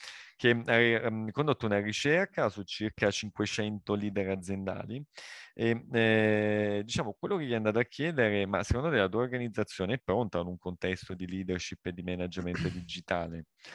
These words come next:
Speaker 1: E, e quello che è emerso è che rispetto proprio agli, eh, agli aspetti legati alla digital leadership e al digital management,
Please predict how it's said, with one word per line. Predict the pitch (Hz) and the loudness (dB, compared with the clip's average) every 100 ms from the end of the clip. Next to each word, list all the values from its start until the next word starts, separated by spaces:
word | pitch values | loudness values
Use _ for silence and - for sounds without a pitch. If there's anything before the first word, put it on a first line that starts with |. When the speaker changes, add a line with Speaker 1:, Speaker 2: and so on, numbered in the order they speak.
| - - - - - | -18 -18 -18 -10 2
Speaker 1:
E, | 131 175 143 | 2 2 -4
e | 131 | -2
quello | - 202 | 0 -2
che | - 123 113 | 0 0 0
è | |
emerso | 139 147 147 190 - | -2 0 0 -2 -2
è | 117 | -4
che | - 101 | 0 -2
rispetto | 98 - - 190 - - 107 | -2 -6 0 0 0 0 0
proprio | 113 101 92 | 2 0 0
agli, | - 92 95 95 | 0 -2 -2 -4
eh, | - 95 | -2 0
agli | 92 92 | 0 -2
aspetti | 92 208 208 - | -2 -2 -2 -4
legati | 98 95 92 92 | -2 0 0 0
alla | 87 | -4
digital | 90 139 127 104 101 | -6 -6 -6 0 0
leadership | 123 92 85 95 90 | 0 -2 -4 -6 -6
e | |
al | 90 | -4
digital | 123 180 120 107 107 | -4 -4 0 -2 -2
management, | 95 101 110 117 123 127 135 131 | -4 -4 -6 -6 -6 -4 -4 -6